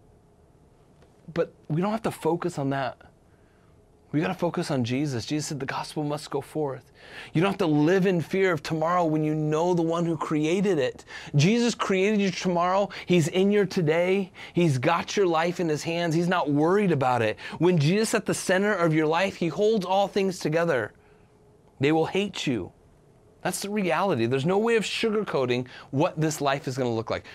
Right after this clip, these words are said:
Persecution. We live in America where we don't have to see that.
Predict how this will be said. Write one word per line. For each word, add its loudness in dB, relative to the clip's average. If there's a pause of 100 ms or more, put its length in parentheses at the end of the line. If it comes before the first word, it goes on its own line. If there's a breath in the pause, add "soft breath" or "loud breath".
(120)
Persecution. -2 (180 loud breath)
We 2
live 2
in 2
America 0
where 2
we 2
don't -2
have -6
to -6
see -2
that. -4